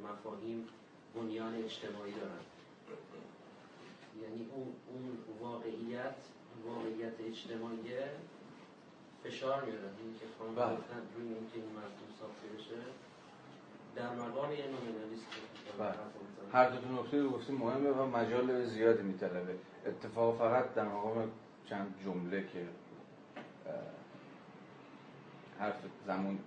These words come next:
Speaker 2: زمین نمونده باشه، دورکیم در کتاب صور بنیانین حیات دینی که حالا تو برنامه‌مون هم هست،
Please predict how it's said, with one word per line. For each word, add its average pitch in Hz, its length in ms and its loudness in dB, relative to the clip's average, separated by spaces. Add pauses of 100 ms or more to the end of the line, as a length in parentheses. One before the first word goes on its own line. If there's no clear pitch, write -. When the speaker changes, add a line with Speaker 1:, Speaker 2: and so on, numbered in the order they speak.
(140)
Speaker 2:
زمین 101 360 2
نمونده 92 300 -4
باشه، 92 360 -2 (720)
دورکیم 135 480 10
در 135 220 12
کتاب 143 340 8
صور 123 600 8
بنیانین 117 680 6
حیات 113 420 6
دینی 113 360 2
که 117 100 2
حالا 110 160 8
تو 113 80 2
برنامه‌مون 110 520 8
هم 107 80 4
هست، 107 380 2